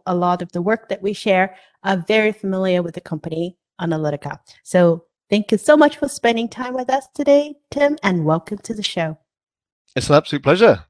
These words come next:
Speaker 2: Thank you for inviting me on.
Speaker 1: So before we dive in, though, can you tell us a little bit about your journey and how you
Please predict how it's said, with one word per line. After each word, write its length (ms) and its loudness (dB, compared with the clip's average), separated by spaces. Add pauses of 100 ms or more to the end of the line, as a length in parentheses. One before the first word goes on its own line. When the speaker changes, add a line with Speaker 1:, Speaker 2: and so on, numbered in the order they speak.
Speaker 2:
Thank 220 0
you 40 -2
for 140 0
inviting 340 2
me 80 -2
on. 160 -6 (1000)
Speaker 1:
So 160 4 (160)
before 500 2
we 160 0
dive 380 -8
in, 180 -10
though, 320 0 (400)
can 200 6
you 120 4
tell 280 0
us 140 0
a 60 -2
little 260 2
bit 240 2
about 560 0
your 320 -2
journey 560 -2
and 220 -4
how 420 0
you 160 -4